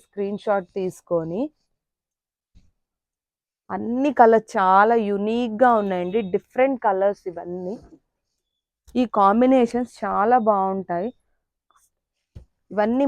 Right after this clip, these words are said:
మన సొంత మగ్గాల మీద తయారు చేయించినవండి. ఈ బార్డర్ చూడండి,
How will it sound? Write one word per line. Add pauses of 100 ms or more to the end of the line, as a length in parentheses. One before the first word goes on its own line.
(120)
మన (140)
సొంత (120)
మగ్గాల
మీద (140)
తయారు
చేయించినవండి. (180)
ఈ (100)
బార్డర్
చూడండి,